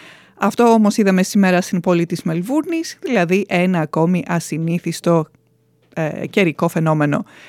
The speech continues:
Και να συμπληρώσω εδώ, Θέμη, ότι μέσα στο δύο χιλιάδες είκοσι, δηλαδή σε αυτούς τους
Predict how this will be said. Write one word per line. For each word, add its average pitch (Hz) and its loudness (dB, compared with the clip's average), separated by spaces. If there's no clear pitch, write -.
Και - -4
να 262 2
συμπληρώσω 202 2
εδώ, 165 2
Θέμη, 240 2
ότι 180 0
μέσα 190 2
στο 170 0
δύο 185 2
χιλιάδες 165 -2
είκοσι, 170 -2
δηλαδή 175 0
σε 180 -4
αυτούς 170 -6
τους 151 -6